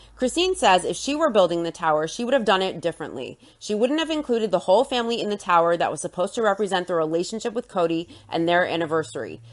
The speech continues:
She knows it's Cody's thing to include the whole family with everything. And Cody tells Christine, "So your tower would ideally represent just the love between the two of us?" Christine says, "Yes, it would just be about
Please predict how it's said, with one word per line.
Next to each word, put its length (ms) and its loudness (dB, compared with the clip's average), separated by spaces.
She 220 -2
knows 300 6
it's 180 -2
Cody's 400 2
thing 320 -2
to 120 -6
include 280 -2
the 160 0
whole 220 6
family 360 0
with 160 0
everything. 680 -2
And 160 0
Cody 300 2
tells 260 2
Christine, 520 -6
"So 200 2
your 260 4
tower 420 6
would 140 2
ideally 460 2
represent 500 0
just 300 2
the 100 2
love 380 6
between 300 -4
the 60 -2
two 180 -2
of 120 2
us?" 320 0
Christine 340 -2
says, 240 0
"Yes, 360 2
it 120 -4
would 120 -2
just 520 0
be 80 0
about 380 6